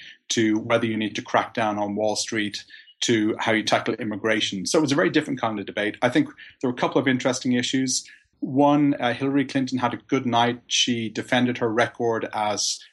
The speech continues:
a New York senator, a secretary of state. And I think she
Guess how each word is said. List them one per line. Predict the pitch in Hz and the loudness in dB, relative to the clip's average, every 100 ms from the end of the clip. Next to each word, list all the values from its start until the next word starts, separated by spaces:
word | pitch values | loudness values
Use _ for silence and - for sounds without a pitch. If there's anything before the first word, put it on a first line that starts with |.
| - | -12
a | 113 | -4
New | |
York | 113 117 - | 2 2 2
senator, | - 113 117 113 107 | -2 0 0 0 2
a | |
secretary | - 117 - 123 | 0 -2 -2 -6
of | 107 | -4
state. | - - 117 113 107 - - - - _ _ - | -6 -2 0 0 -4 -12 -20 -20 -20 _ _ -4
And | 110 110 113 110 - _ 143 | -2 -2 -2 -6 -8 _ -6
I | |
think | 156 160 | -2 0
she | - 147 135 123 127 | 4 6 6 6 4